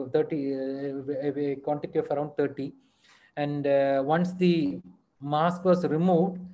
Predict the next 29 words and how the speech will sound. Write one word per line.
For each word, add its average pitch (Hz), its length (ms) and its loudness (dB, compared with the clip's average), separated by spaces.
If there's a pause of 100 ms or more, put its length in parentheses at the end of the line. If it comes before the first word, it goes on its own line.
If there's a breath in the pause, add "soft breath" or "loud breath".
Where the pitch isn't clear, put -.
(180 loud breath)
the 156 100 4
S 151 120 2
P 170 220 2
O 160 60 6
two 170 140 0
and 151 240 2
the 143 220 -2
P 160 220 0
F 156 100 0
ratio 147 320 0
came 151 300 -2
back 139 320 2
to 196 200 -4 (260 soft breath)
the 139 60 -8
pre-treatment 135 680 -2
values, 123 300 0
indicating 156 520 -2
that 147 320 0 (380 soft breath)
there 143 160 2
was 165 180 4
some 156 220 2
amount 147 300 2
of 156 100 4
rebreathing 147 720 -2
and 135 300 -2
conservation 139 600 -2
of 180 160 -6
oxygen. 110 600 -6 (1600 soft breath)
Now, 175 380 4